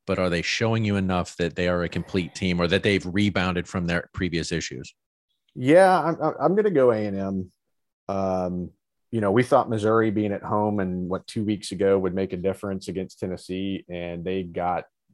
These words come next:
Speaker 2: pummeled.
Speaker 1: Right.
Speaker 2: <laughs> So, uh, y-, yeah, I mean, I, I, I, I, I think top to bottom, A and M still got a better team, and, you know, that this may be the turning point for them, having beat Alabama.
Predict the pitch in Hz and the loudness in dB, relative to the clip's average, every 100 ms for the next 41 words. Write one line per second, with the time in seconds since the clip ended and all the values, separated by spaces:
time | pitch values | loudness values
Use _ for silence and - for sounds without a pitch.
0 | _ _ _ - - - 110 92 80 80 | _ _ _ -18 -14 -2 0 0 -6 -14
1 | - _ _ - - - - - - 196 | -20 _ _ -8 -2 -2 -4 -18 -14 -10
2 | 226 - - 110 143 127 117 110 - 120 | -10 -6 -4 4 8 10 8 4 0 4
3 | 107 107 101 98 - 104 110 123 117 127 | 6 6 4 2 -2 -6 -6 0 6 8
4 | 127 120 127 123 117 120 - 117 120 _ | 8 6 2 2 2 0 -2 -4 -4 _
5 | 110 - - _ 127 143 - _ - 135 | -6 -6 -10 _ 0 0 -2 _ -4 -2
6 | 147 151 131 117 107 110 107 104 98 92 | 0 0 0 0 0 2 -2 -4 -6 -8
7 | - 95 92 85 92 92 - 92 98 107 | -4 -4 -2 -2 -4 -4 -6 -8 -8 -8
8 | 104 _ _ _ _ - 95 95 92 90 | -12 _ _ _ _ -8 -6 -2 -2 -4
9 | 90 85 - 98 90 85 87 95 - - | -6 -8 -8 -8 -4 -4 -2 -2 -2 -6
10 | 90 104 117 104 98 87 85 101 92 85 | -4 -4 -2 -2 -2 -4 -6 -6 -6 -8
11 | 92 85 - 82 82 80 82 90 82 82 | -10 -12 -10 -8 -8 -8 -8 -8 -8 -8
12 | 82 82 80 78 78 76 | -8 -6 -8 -8 -10 -12